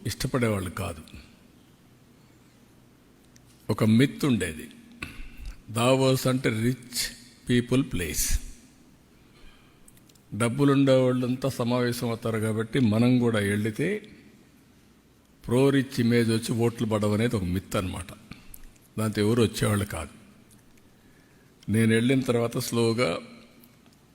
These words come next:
ఎస్ఎం కృష్ణ వచ్చాడు. మొట్టమొదటిగా ఎస్ఎం కృష్ణ గారు నాకు పోటీ ఉండేది దావోస్లో. ఆయన బెంగళూరు గురించి గొప్పగా చెప్పేవాడు,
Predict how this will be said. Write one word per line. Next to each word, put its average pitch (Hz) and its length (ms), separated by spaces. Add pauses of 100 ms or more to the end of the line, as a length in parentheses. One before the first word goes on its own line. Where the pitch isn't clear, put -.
(380)
ఎస్ఎం 120 300
కృష్ణ 117 340
వచ్చాడు. 98 420 (1900)
మొట్టమొదటిగా 135 540
ఎస్ఎం 123 280
కృష్ణ 127 320
గారు 123 260
నాకు 120 300
పోటీ 117 360
ఉండేది 92 420 (640)
దావోస్లో. 98 480 (1200)
ఆయన 120 160
బెంగళూరు 123 560
గురించి 120 280
గొప్పగా 107 380
చెప్పేవాడు, 98 540